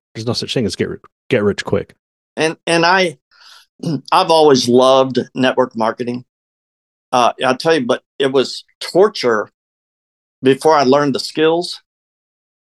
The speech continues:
Speaker 1: Well, what'd you say? What'd you used to say? Let's start there. Well, what are the,
Speaker 2: Oh,
Speaker 1: so,
Speaker 2: just
Speaker 1: what are the things that, uh, that you've said that, that, that don't work? Because if you know what does, what does not work,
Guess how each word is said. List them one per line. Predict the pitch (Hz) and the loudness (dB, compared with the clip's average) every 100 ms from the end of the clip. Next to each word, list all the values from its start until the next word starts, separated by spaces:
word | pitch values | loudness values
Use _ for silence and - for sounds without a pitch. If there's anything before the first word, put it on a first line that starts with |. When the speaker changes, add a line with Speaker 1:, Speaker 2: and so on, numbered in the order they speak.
| - _ _ _ - - - _ _ - | -20 _ _ _ -20 -14 -16 _ _ 2
Speaker 1:
Well, | 185 | 4
what'd | 233 254 | 4 4
you | 226 | 2
say? | 247 | 2
What'd | 185 226 | 4 4
you | 214 | 4
used | 254 - | 0 0
to | 131 | -4
say? | 120 98 | -2 0
Let's | 185 - | -2 0
start | 226 190 | 0 2
there. | 233 143 95 - | 0 -2 -4 -8
Well, | 147 143 151 | -4 -2 0
what | 180 | 2
are | 190 | 2
the, | 131 | 4
Speaker 2:
Oh, | 120 113 | 2 0
Speaker 1:
so, | 110 135 | -2 -2
Speaker 2:
just | 120 185 | -2 2
Speaker 1:
what | 202 | 2
are | |
the | 208 185 | 4 2
things | 214 196 175 180 | 2 0 -2 0
that, | 165 139 | 0 2
uh, | 151 139 135 131 127 | 0 2 2 0 -2
that | 135 | -4
you've | 127 - | -8 -2
said | 160 147 | 0 0
that, | 135 - - | -2 -8 -4
that, | 123 | -2
that | 127 | 0
don't | 135 151 | 0 0
work? | 110 110 - | 0 -2 -4
Because | 135 143 131 - | 0 2 2 0
if | 135 | -4
you | 147 | -2
know | 160 165 | 2 4
what | 139 - | 4 2
does, | 175 165 - _ _ _ _ _ _ - | 0 0 -6 _ _ _ _ _ _ -6
what | 131 | -6
does | 120 117 | -4 -2
not | 208 | 0
work, | 117 127 | 2 0